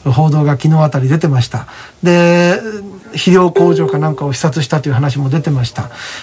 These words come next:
で、そこへまた手の傷があって、これはカテーテル手術をしたんじゃないか、心臓病の手術をしたんじゃないか、いろんな話が出てました。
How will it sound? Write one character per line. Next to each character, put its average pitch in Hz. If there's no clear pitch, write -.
で、 160
そ 165
こ 180
へ 170
ま 170
た 165
手 180
の 170
傷 156
が 156
あ 156
っ 131
て、 156
こ 160
れ 160
は 156
カ 143
テ 165
ー 139
テ 170
ル 156
手 160
術 156
を 147
し 127
た 156
ん 156
じ 147
ゃ 147
な 147
い 143
か、 139
心 151
臓 160
病 160
の 151
手 160
術 156
を 143
し 127
た 156
ん 156
じ 151
ゃ -
な 143
い -
か、 147
い 156
ろ 160
ん 170
な 151
話 147
が 139
出 147
て 147
ま 127
し 120
た。 -